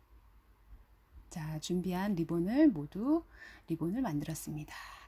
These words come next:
이렇게요. 자, 주름이 세 개, 여기는 주름이 두 개.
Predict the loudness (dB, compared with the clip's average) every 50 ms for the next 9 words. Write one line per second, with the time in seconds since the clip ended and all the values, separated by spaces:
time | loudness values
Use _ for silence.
0 | -10 -6 -6 -6 -6 -8 -12 -12 -10 -8 -6 -4 0 0 0 0 -2 -6 -14 -20
1 | -20 -20 -20 -20 -20 _ -20 -20 -20 -20 -20 -20 -20 -20 -20 _ -20 -20 -20 -20
2 | _ -20 -20 -20 -20 -20 _ _ _ -20 -20 -20 -20 -20 -20 -20 _ -20 -20 -20
3 | -20 -20 -20 -20 -20 -20 -20 -20 -20 _ _ -20 -20 -20 -20 -20 _ -20 -20 _
4 | -20 -20 -20 -20 _ -20 -20 -18 -18 -16 -16 -16 -16 -14 -12 -8 -2 0 0 0
5 | 0 0 0 -2 -2 2 4 6 6 6 6 4 2 0 -2 -2 2 6 6 6
6 | 6 4 0 0 0 0 0 -2 -6 -12 -12 -10 -8 -6 -2 0 0 0 -2